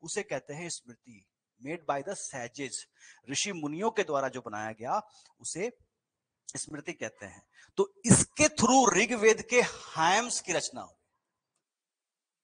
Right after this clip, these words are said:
मतलब श्लोक। और ये श्लोक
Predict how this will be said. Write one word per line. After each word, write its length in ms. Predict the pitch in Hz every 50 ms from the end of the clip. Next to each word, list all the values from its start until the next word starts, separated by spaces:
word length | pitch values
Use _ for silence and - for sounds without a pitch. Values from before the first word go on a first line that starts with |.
| _ _ _ _ _ _ _ _ _ _ _ _ _ _ _ _ _ _ _ _ _ _ _ _ _ _ _ _ _ _ _ _ _ _ _ -
मतलब 380 | 226 302 320 - - - - - -
श्लोक। 960 | - - - 180 170 170 170 175 175 175 170 156 135 - - - - - _ _ _ _ _ _ _ _ _ _ _ _ _ _ _ _ _ _ _ _ _ _ _ _ _ _ _ _ _ _ _ _ _ _ _ _ _ _ _ _ _ _ _ _ _ _ _
और 80 | - 143
ये 200 | 151 170 254 285
श्लोक 420 | - - 202 190 180 247 - -